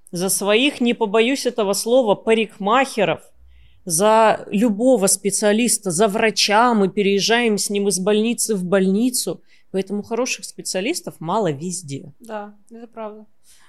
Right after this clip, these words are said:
Speaker 2: Я вообще солидарна, потому что я к своему мастеру по маникюру езжу шестьдесят километров в одну сторону.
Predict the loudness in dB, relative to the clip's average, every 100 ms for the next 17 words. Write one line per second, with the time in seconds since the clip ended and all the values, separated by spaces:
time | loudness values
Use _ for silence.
0 | -14 -6 -2 0 -2 -6 -20 -8 -8 -6
1 | -8 -6 -8 -4 -2 -2 -6 -12 -12 -8
2 | -6 -6 -8 -12 -8 -10 -10 -14 -12 -10
3 | -10 -8 -8 -6 -6 -8 -8 -10 -12 -10
4 | -10 -10 -12 -10 -10 -12 -14 -14 -12 -12
5 | -12 -12 -12 -16